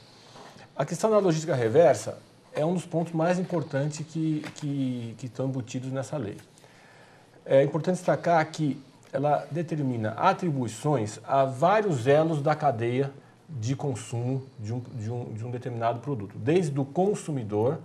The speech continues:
passando pelo distribuidor e chegando ao fabricante de produtos e de embalagens. É, a logística reversa, ela, ela,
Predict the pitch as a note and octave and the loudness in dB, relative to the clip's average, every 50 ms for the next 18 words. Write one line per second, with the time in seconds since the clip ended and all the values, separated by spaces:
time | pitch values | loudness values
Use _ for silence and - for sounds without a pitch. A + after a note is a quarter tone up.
0 | - - - - - C3+ B2+ - - - D#3+ D#3+ D3+ D3 D3+ C#3+ B2+ B2+ B2 A#2+ | -16 -20 -16 -4 -2 -2 -2 -2 -2 -2 -2 0 -2 -2 -2 -2 -2 -2 -2 -2
1 | C3 G3 A#3 - - - E3 D#3 C#3+ A2+ A2+ B2 C#3 E3+ - - - D#3 C#3 - | -2 -2 -2 -4 -6 -6 -2 -2 -2 0 4 4 4 4 2 0 -6 -8 -6 -4
2 | E3+ D3 C#3+ F3 F#3 F3 E3+ D#3+ D#3 D#3+ - - A3 A#3 - F#3+ D#3+ - - D3+ | -4 -2 0 0 0 2 2 2 2 0 2 2 4 4 4 2 -4 -2 2 2
3 | D3 D3+ F3+ F#3 - - - - - - - - - - - - - - C#3+ A#2+ | 4 4 4 2 -2 -8 -14 -16 -20 -20 -20 -20 -20 -20 -20 -20 -20 -10 -4 -4
4 | C#3 C3 F3 F3+ E3 C3+ B2 C#3 D3+ D#3+ E3 E3 D#3 D#3+ D3 C#3+ D#3+ D#3 E3 D#3+ | -4 0 2 2 2 2 2 2 0 0 0 -2 -2 -2 -2 -2 0 2 4 4
5 | C3+ A2 G2+ - - - - - - - - - - - - - - _ - - | 6 4 4 2 0 -6 -16 -20 -20 -20 -20 -20 -20 -20 -20 -20 -20 _ -20 -20
6 | - - - - - _ - - - - - - - - - - - - - - | -20 -20 -20 -20 -20 _ -20 -20 -20 -20 -20 -20 -20 -20 -20 -20 -20 -20 -20 -12
7 | - - A#2+ A#2 A2+ A2+ A2 A2 A2 A2+ - C#3+ D3 D#3 D3+ E3 G3+ - - - | -4 -2 0 2 4 4 4 4 2 2 2 2 2 2 2 0 -2 -2 -2 0
8 | D3+ C#3+ B2+ A#2 C#3 E3+ F3 D3+ C3+ B2+ - C3 - - - C#3+ C#3+ D3 D3+ C#3+ | 0 0 0 2 4 6 6 6 4 2 -2 -4 -4 0 0 2 4 6 6 6
9 | - - - - - - C#3+ C#3+ C#3 | 6 4 -2 -6 -4 -2 0 0 -2